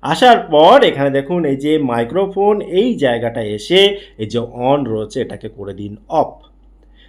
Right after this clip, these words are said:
আপনি চাইলে এখানে এই যে উপরে on রয়েছে এই জায়গাটায় ক্লিক করে আপনি কিন্তু এটা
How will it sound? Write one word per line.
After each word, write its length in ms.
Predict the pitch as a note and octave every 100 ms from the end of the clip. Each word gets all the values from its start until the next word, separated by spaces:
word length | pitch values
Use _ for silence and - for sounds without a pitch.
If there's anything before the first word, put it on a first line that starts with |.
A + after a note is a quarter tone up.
| _
আপনি 240 | D3 D#3 G#3
চাইলে 360 | A3 G#3 G3+
এখানে 400 | D#3+ E3 F3 F3+
এই 220 | F#3+ E3+ C3+
যে 100 | C#3+
উপরে 260 | B2 D3+
on 460 | D3 C3 A#2+ D3 D#3+
রয়েছে 380 | D3+ D3+ C#3+ D3
এই 100 | A2
জায়গাটায় 480 | A2+ A2 A2+ A#2+
ক্লিক 340 | A2 A#2+ B2+ C3+
করে 340 | D#3+ D3+ D#3
আপনি 280 | B2 G#2+ A2+
কিন্তু 260 | B2 A2 A#2
এটা 260 | G#2 B2